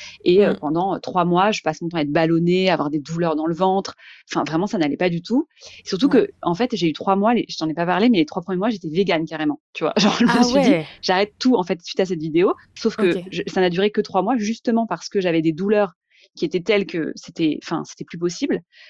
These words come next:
Speaker 1: Donc, j'ai vu une
Speaker 2: Ouais.
Speaker 1: naturopathe à l'époque qui m'a dit, « Mais en fait, euh, vu ton syndrome, c'est très compliqué pour toi le véganisme. C'est pas impossible, mais c'est compliqué. Il faut faire la transition vraiment plus lentement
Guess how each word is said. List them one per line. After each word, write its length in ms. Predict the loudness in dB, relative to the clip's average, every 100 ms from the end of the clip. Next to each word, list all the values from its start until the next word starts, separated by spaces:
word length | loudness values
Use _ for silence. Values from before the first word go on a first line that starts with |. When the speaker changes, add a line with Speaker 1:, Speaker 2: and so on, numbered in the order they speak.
| -6
Speaker 1:
Donc, 100 | -2
j'ai 140 | 0 2
vu 100 | 2
une 60 |
Speaker 2:
Ouais. 100 | 2
Speaker 1:
naturopathe 440 | 0 -2 0 -2 0
à 20 |
l'époque 300 | -2 0 -4 -6 -4
qui 100 | 0
m'a 120 | 2
dit, « 140 | 2
Mais 60 | 0
en 80 | -2
fait, 240 | -4 -6
euh, 100 | -8
vu 160 | -8 -8
ton 140 | -8
syndrome, 480 | -6 -4 0 0 0 -4 _ _
c'est 140 | -8
très 160 | -4 -2
compliqué 400 | 0 0 0 -2
pour 140 | -2
toi 140 | -4 -2
le 60 |
véganisme. 460 | -2 -2 -2 -4 -8
C'est 140 | -6 0
pas 100 | 2
impossible, 540 | 2 0 0 0 0
mais 80 | 0
c'est 140 | -4 -6
compliqué. 460 | -8 -8 -4 -2
Il 60 | -2
faut 100 | -2
faire 240 | -2 0
la 100 | 0
transition 440 | -2 -4 -4 -2 0
vraiment 260 | 0 -2
plus 180 | -2 0
lentement 380 | 0 0 -2